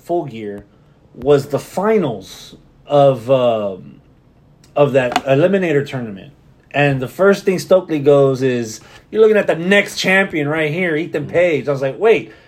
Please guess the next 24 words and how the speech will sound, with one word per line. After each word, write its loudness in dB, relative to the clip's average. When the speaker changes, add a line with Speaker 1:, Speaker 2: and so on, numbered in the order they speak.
Speaker 1:
I -14
thought -6
you -4
and -4
what's-his-face -4
were -2
boys. -2
Already 4
you -2
got 0
heat -4
with 0
M 0
J 2
F? 0
You -8
think -10
this -4
guy's -2
gonna -2
beat -8
M -6
J 0
F?" 2